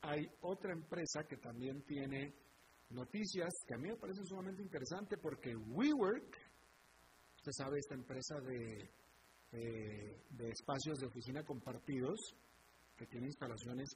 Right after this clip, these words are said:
aquí en San José, Costa Rica, tiene instalaciones por toda América Latina. Bueno, pues el presidente de WeWork, Marcelo Claure, dijo que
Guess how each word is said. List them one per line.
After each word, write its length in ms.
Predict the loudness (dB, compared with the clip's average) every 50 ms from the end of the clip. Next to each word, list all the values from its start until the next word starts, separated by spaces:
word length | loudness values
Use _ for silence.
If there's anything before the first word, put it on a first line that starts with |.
| -10 -8
aquí 580 | -4 -4 -4 -4 -6 -6 -2 0 0 0 -2 -4 -6
en 580 | -4 -2 0 0 2 0 0 0 -2 -2 -4 -6
San 180 | -6 -6 -6 -6
José, 200 | -6 -8 -8 -6
Costa 240 | -6 -6 -6 -6
Rica, 220 | -8 -8 -6 -6 -6
tiene 160 | -4 -4 -6
instalaciones 400 | -4 -4 -6 -4 -4 -6 -6 -6
por 140 | -6 -8 -8
toda 160 | -6 -6 -4
América 260 | -2 -2 -2 -2 -4
Latina. 460 | -6 -4 -4 -2 -2 0 0 -2 -4 -6 -10 -20 -20 -20 -20 -20 -20 -20 -20 -20 -20 -8 0
Bueno, 220 | 2 4 4 4
pues 140 | 2 0 -2 -2
el 80 | -2
presidente 520 | -2 0 -2 0 2 2 2 4 4 2 4
de 140 | 4 4
WeWork, 640 | 2 4 4 4 4 4 4 6 6 6 6 4 2
Marcelo 540 | 0 -2 0 0 2 4 4 4 4 2 2
Claure, 640 | 2 2 6 8 8 8 8 8 8 6 4 2 -4 -12 -18 -20 -20 -20 -20 -20 -20 -20 -20 -20 -20 -20 -16 -14
dijo 480 | 0 4 6 6 6 6 2 2 2 2
que 760 | 0 2 2 4 6 6 6 6 6 6 4 2 2 0 -4 -6